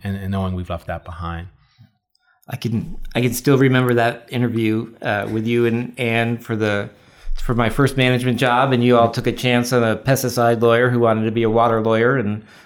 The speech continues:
Speaker 2: I, I've appreciated that. It's been good for me.
Speaker 1: One of the best decisions I've ever made, so.
Speaker 2: Well, uh, thank you. Um, um, we talked a lot about looking back today, a lot of reflection.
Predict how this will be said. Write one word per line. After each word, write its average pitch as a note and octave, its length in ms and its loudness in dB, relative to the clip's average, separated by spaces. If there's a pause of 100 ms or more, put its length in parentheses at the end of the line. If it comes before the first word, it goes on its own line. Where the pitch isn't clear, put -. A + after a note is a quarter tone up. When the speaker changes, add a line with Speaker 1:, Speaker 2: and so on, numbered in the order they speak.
(120)
Speaker 2:
I, F#2+ 400 -2
I've G2+ 100 -2
appreciated G#2 520 -2
that. G2+ 160 2
It's G2 80 -6
been G2+ 240 -6
good G2+ 160 -6
for - 120 -10
me. G2 280 -4 (260)
Speaker 1:
One A2 120 -2
of G#2+ 60 2
the A2+ 60 2
best B2 220 0
decisions C3 360 -2
I've A#2+ 80 2
ever A#2 140 2
made, G2 320 -8
so. - 180 -16
Speaker 2:
Well, F2+ 160 -10 (380)
uh, G2+ 200 -8
thank C3+ 340 0
you. - 180 -12
Um, - 180 -12 (560)
um, A#2 580 0 (500)
we C#3 120 0
talked E3 360 0
a E3 40 4
lot D3 320 4
about C#3 320 2
looking C#3 300 2
back B2 380 -2
today, D#3 340 0
a D#3+ 100 -6
lot B2 160 2
of A#2+ 120 0
reflection. C3 680 0